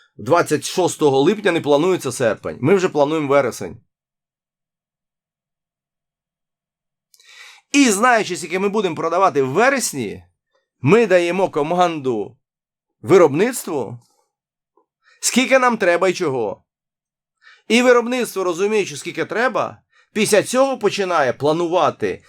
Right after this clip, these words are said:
скільки їм закупити сировини. І от якщо у вас так, то у вас бізнес. А якщо у вас не так,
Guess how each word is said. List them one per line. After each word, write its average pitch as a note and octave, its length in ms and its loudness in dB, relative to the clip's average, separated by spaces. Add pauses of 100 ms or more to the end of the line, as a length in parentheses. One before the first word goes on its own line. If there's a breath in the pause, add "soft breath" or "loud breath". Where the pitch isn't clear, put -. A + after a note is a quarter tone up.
скільки C4+ 440 0
їм B3 120 4
закупити F3 500 0
сировини. F3+ 640 2 (3250)
І F3 100 6
от F3+ 120 4
якщо F#3 280 0
у - 20 2
вас D#3 160 0
так, A#3+ 380 -4 (640)
то A2+ 80 -8
у - 20 0
вас C#3+ 120 -2
бізнес. F2+ 520 -10 (800)
А - 80 -10
якщо C#3+ 180 -4
у C#3 40 4
вас A2+ 120 0
не G#2 120 -6
так, F#3 340 -6